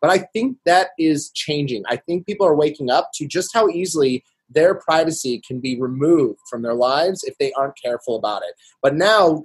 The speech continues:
they will have the right to go back and say, "I want my, I want my information to be withheld, uh,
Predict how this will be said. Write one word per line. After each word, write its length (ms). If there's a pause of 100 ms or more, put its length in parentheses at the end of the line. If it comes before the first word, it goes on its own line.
(100)
they 120
will 160
have 180
the 100
right 260
to 120
go 160
back 320
and 160
say, 340
"I 260
want 280
my, 220 (360)
I 60
want 200
my 140
information 480
to 60
be 280 (220)
withheld, 640
uh, 140